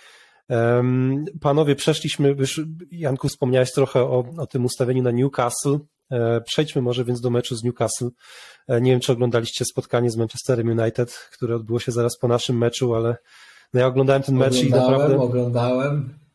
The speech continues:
Speaker 1: Ciężko, ciężko być optymistą po tym spotkaniu, bo Newcastle naprawdę dobrze <laughs> zagrało ten mecz. Zagrali koncert, pokazali te wszystkie atuty, które mają, czyli żelazna obrona. E, teraz jeszcze, jeszcze bardzo dobrze w, w ataku wyglądali i pamiętam to nasze spotkanie z nimi zremisowane jeden do jednego.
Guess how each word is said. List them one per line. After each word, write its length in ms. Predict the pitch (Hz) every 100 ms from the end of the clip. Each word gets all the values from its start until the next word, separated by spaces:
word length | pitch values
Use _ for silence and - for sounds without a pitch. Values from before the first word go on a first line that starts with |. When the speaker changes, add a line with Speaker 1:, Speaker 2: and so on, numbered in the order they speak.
| _ - - - - -
Speaker 1:
Ciężko, 440 | - 160 156 151 143
ciężko 320 | 165 165 175
być 160 | 156 165
optymistą 480 | - 180 175 -
po 100 | 120
tym 120 | 131 123
spotkaniu, 460 | 143 - 127 135
bo 100 | 131
Newcastle 380 | 139 139 135 143
naprawdę 280 | - 143 139
dobrze 280 | 151 143 131
<laughs> 40 | -
zagrało 360 | 127 147 135
ten 160 | 120 117
mecz. 260 | 110 - 147
Zagrali 420 | 117 120 131 135
koncert, 540 | 135 135 131 120 - _ - - -
pokazali 440 | 135 127 131 131
te 100 | 135
wszystkie 300 | - 139 139
atuty, 260 | 127 - 127
które 260 | - 127
mają, 280 | 123 123 120
czyli 400 | - 120 120 123 _ _
żelazna 440 | 123 127 131 135 131
obrona. 500 | 123 135 135 131 131 - _ - _ _ -
E, 240 | 117 117
teraz 260 | - 123 123 -
jeszcze, 300 | - 139 135
jeszcze 240 | - 135 123
bardzo 440 | 165 170 127 127 135
dobrze 260 | 139 151
w, 40 | 143
w 280 | 151 151 143
ataku 300 | 160 156 135
wyglądali 540 | 127 131 127 123 135
i 40 |
pamiętam 300 | 139 143 151
to 100 | 147
nasze 200 | 147 -
spotkanie 520 | 151 - 143 151 151 127
z 60 |
nimi 180 | 131 127
zremisowane 600 | 123 123 123 135 131 131
jeden 180 | 123 120
do 80 | 123
jednego. 440 | 123 123 113